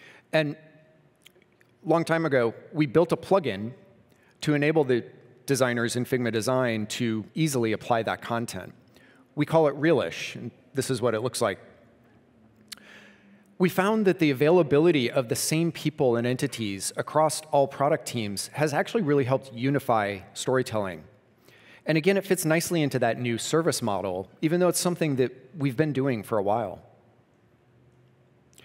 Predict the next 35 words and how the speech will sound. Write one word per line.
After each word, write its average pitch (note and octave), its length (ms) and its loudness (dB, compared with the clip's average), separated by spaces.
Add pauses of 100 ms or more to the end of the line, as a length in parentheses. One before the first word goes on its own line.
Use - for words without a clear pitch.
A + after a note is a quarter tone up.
(200)
So, E3+ 340 2 (200)
naturally, C3+ 420 0 (440)
we E3 100 4
wanted F3+ 280 4
to E3 40 2
make D#3 240 2
that C3 240 2
same C#3+ 300 -2
possibility, A#2 800 0
or C#3 100 0
wanted D#3 460 0
to C#3+ 80 -2
make D3 160 0
that A#2 180 0
same B2 380 -2
possibility A2 600 -2
in G2+ 100 -6
Make. C3 220 -2 (2500)
We E3+ 100 4
extracted F#3+ 480 2
our D3+ 100 4
top D3+ 360 2
mock C3 240 0
entities, G#2+ 720 -6
our A#2+ 180 -2
image B2+ 280 -2
U B2+ 100 2
R A#2 160 2
Ls, A2 320 2
a A#2 40 -6
few D3+ 220 2
other B2+ 160 2
bits A2+ 240 -2
of A#2 140 -6
content, A#2 560 -4